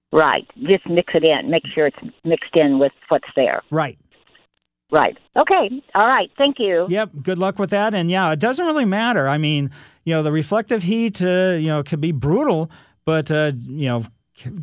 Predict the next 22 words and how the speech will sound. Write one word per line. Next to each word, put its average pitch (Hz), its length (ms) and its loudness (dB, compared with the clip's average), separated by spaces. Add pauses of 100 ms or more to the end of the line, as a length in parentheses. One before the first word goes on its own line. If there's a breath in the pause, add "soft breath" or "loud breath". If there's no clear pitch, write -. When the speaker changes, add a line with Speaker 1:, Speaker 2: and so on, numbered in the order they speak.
Speaker 2:
choose 175 340 -2
your 208 100 0
plants 196 340 -2
carefully, 208 500 -2
and 143 240 0
then 147 140 -2
it 147 120 -4
could, 139 200 -8
they 135 160 -2
should 139 200 -6
be 143 60 0
able 131 160 -2
to 131 100 -4
handle 135 220 -2
it. - 80 -10 (260 soft breath)
Let's 180 140 0
go 220 140 2
to 185 80 2
Bruce, 196 400 0
and 151 100 -2
Bruce 175 320 0
lives 160 580 0